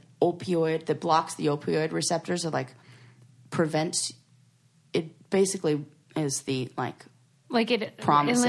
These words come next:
Speaker 2: eliminates
Speaker 1: thing
Speaker 2: the
Speaker 1: for
Speaker 2: addictive part?
Speaker 1: Yes.
Speaker 2: That's good. But
Speaker 1: Yeah.
Speaker 2: you still get pain relief from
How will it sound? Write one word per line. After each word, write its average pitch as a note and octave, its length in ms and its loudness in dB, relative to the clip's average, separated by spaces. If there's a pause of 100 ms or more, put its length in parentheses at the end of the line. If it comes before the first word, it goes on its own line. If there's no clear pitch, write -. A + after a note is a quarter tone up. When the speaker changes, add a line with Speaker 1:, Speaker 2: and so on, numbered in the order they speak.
(120)
Speaker 2:
eliminates - 360 2
Speaker 1:
thing A3+ 140 2
Speaker 2:
the G#3+ 60 4
Speaker 1:
for - 60 -2
Speaker 2:
addictive G#3+ 420 -2
part? A3 180 -2
Speaker 1:
Yes. - 520 0
Speaker 2:
That's G#3+ 220 -4
good. G3+ 380 -10
But A3 120 0
Speaker 1:
Yeah. F3 160 2
Speaker 2:
you - 60 2
still A3 220 0
get F#3+ 160 -4
pain G3+ 220 -2
relief F#3+ 400 -4
from F#3+ 500 -6